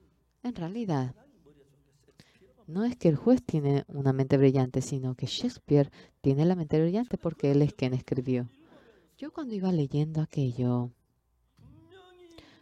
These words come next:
claramente, Anthony debe morir,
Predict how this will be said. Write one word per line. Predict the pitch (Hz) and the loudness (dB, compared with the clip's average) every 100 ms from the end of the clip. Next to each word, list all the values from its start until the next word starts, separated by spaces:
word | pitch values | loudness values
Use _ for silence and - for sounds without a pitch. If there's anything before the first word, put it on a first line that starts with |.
| _ | _
claramente, | - 160 151 151 151 151 147 131 117 120 - 123 120 123 - - - - _ _ _ 220 233 _ 233 226 214 180 _ 370 415 403 370 311 - 311 254 _ _ - - | -4 -2 0 -2 -2 -2 -2 -4 -4 -4 2 4 4 0 -8 -20 -20 -20 _ _ _ -20 _ _ -20 -20 -20 -20 _ -20 -20 -20 -20 -20 -20 -20 -20 _ _ -16 -4
Anthony | 139 139 147 147 170 160 | -2 -2 -4 -4 -6 -6
debe | 131 123 | -6 -4
morir, | 123 160 220 202 196 | -8 -6 0 2 2